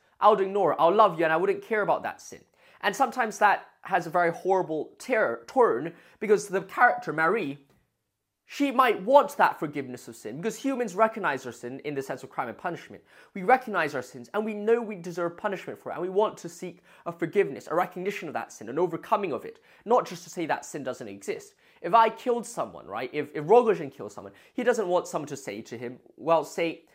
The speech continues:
"All right, your sin doesn't exist. Killing people isn't bad." That's not what he's trying to say.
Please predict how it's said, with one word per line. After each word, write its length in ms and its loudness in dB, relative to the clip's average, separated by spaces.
"All 140 6
right, 180 8
your 200 8
sin 180 -6
doesn't 260 -2
exist. 400 -6
Killing 280 0
people 260 -10
isn't 300 -6
bad." 240 -2
That's 200 2
not 160 -2
what 120 -4
he's 100 -12
trying 220 -6
to 40 -6
say. 360 -6